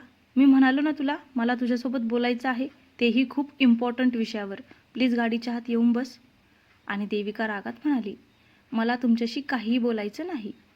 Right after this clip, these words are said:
तुम्ही जा इथून." देविका तोंड फिरवत त्याला म्हणाली, "पण मला बोलायचं आहे ना तुझ्याशी. आता तू दोन मिनिटात गाडीत येऊन बसली नाहीस,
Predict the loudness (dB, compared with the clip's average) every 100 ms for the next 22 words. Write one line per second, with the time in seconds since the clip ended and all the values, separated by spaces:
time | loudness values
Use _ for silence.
0 | _ 4 6 4 2 0 0 -2 -4 -16
1 | -2 0 2 -2 -2 0 0 -2 -4 -4
2 | -2 0 0 -2 -4 -12 _ _ _ _
3 | _ _ 4 4 4 0 -2 -2 -2 -2
4 | -2 0 0 0 -2 -10 -14 _ _ _
5 | _ _ _ -6 -4 -4 -2 0 2 4
6 | 4 2 0 0 0 0 2 2 0 -4
7 | -6 -4 -8